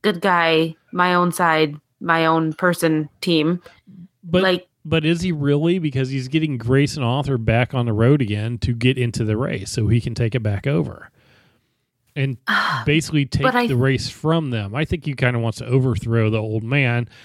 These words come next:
Speaker 2: but I, yeah, I'm
Speaker 1: I
Speaker 2: not
Speaker 1: think he wants, like, Grace and Arthur to be, like, his racers. Like, he wants them to be his, like, you know, his champions.
Speaker 2: The primo.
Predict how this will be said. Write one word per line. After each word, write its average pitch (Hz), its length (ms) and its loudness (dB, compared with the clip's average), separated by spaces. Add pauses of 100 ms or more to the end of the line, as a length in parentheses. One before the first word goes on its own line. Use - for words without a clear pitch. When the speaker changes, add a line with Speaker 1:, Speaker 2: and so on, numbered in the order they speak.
(360)
Speaker 2:
but - 300 -4
I, 156 320 -12
yeah, 151 340 0
I'm 131 380 -2
Speaker 1:
I - 100 2
Speaker 2:
not 254 80 -2
Speaker 1:
think 311 140 2
he 320 160 2
wants, 247 340 2
like, 208 160 -2
Grace 202 360 2
and 196 100 0
Arthur 185 360 2
to 185 120 -6
be, 175 180 0
like, 165 260 2 (100)
his 175 280 0
racers. 170 640 0 (100)
Like, 175 160 -6
he 208 140 2
wants 190 280 2
them 175 320 2
to 170 100 -2
be 170 420 2
his, 165 360 0
like, 151 320 -2 (800)
you 190 100 0
know, 165 220 4
his 170 300 -2
champions. 165 1000 2 (180)
Speaker 2:
The 120 100 -4
primo. 131 500 0